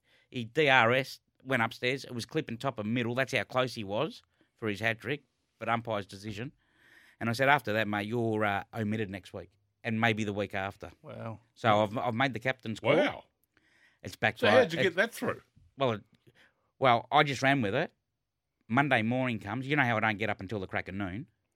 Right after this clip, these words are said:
Speaker 1: I had, oh, umpteenth mi-, missed calls from the
Speaker 3: From
Speaker 1: na-
Speaker 3: management?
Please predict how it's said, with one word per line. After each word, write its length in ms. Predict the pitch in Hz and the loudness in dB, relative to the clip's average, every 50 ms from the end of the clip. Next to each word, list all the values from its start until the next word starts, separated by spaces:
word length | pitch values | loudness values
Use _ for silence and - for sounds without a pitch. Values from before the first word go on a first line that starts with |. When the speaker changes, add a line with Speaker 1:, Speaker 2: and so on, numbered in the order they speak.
| _ _ _ _ _ _ _ _ _ _ _ _ _ _ _ _ _ _ _ _ _ - | _ _ _ _ _ _ _ _ _ _ _ _ _ _ _ _ _ _ _ _ _ -6
Speaker 1:
I 100 | - 107 | -4 -2
had, 320 | 107 107 101 98 95 - - _ _ _ _ _ - - | -2 0 -2 -4 -6 -10 -20 _ _ _ _ _ -20 -16
oh, 140 | 98 85 82 - - - _ _ _ _ _ _ _ | -16 -16 -16 -16 -20 -20 _ _ _ _ _ _ _
umpteenth 460 | 117 120 113 117 120 107 98 - - | -2 -2 0 -2 -4 -4 -4 -6 -8
mi-, 180 | - 101 98 90 - - | -8 -8 -8 -10 -12 -16
missed 200 | 107 101 - - | -16 -16 -14 -10
calls 340 | - 104 90 80 - - _ _ _ _ _ _ _ _ _ _ _ _ _ _ _ _ _ _ _ _ _ _ | -10 -10 -10 -10 -12 -18 _ _ _ _ _ _ _ _ _ _ _ _ _ _ _ _ _ _ _ _ _ _
from 180 | _ - 104 101 | _ -8 -6 -4
the 80 | 98 95 | -4 -4
Speaker 3:
From 120 | 95 95 | -4 -4
Speaker 1:
na- 60 | 104 113 | -4 -2
Speaker 3:
management? 380 | - 220 226 139 107 92 - | -2 -2 -2 -4 -6 -8 -8